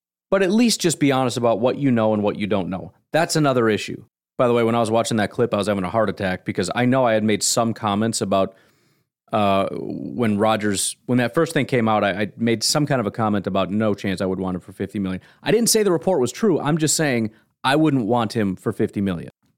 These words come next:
And I was like, "Man, if Pat pulls me up here and uses me as, as an example," which I'm sure somebody would have told me, but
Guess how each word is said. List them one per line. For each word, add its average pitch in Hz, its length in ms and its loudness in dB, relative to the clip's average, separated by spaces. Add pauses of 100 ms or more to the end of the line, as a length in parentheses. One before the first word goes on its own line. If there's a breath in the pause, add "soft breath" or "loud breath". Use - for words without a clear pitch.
And 120 80 0
I 117 40 2
was 107 100 2
like, 104 120 2
"Man, 120 180 2
if 107 120 -4
Pat 151 240 -2
pulls 165 240 0
me 131 100 2
up 110 160 2
here 135 320 0 (600 soft breath)
and 113 320 0
uses 117 320 0
me 117 140 2
as, 104 240 0 (120)
as 107 140 -2
an 104 80 0
example," 98 240 -2
which 135 120 0
I'm 135 140 0
sure 151 220 0
somebody 110 260 0
would 92 120 -2
have - 40 -14
told 101 300 -2
me, 90 100 -6
but 90 200 -8